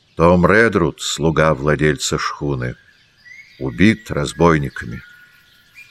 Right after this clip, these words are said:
Джеймс Хокинс, юнга. Я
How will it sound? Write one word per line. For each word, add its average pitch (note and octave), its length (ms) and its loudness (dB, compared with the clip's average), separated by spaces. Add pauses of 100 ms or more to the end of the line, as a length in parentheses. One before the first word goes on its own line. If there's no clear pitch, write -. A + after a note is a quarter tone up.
(800)
Джеймс F#2+ 560 2
Хокинс, A#2+ 720 2
юнга. A2 560 0 (2500)
Я D2 420 0